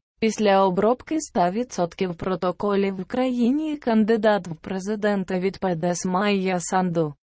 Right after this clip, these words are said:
колишня економістка Світового банку, яка виступає за тісніші відносини з Європейським Союзом,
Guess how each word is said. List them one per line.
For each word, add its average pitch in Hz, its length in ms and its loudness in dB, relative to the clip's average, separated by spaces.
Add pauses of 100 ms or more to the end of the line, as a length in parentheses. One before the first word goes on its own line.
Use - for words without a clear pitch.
(460)
колишня 233 560 2
економістка 185 1000 -2
Світового 180 800 0
банку, 165 640 0 (160)
яка 190 400 2
виступає 196 840 0
за 262 200 0
тісніші 175 680 -2
відносини 170 800 0
з 240 100 -4
Європейським 220 840 -2
Союзом, 165 880 -2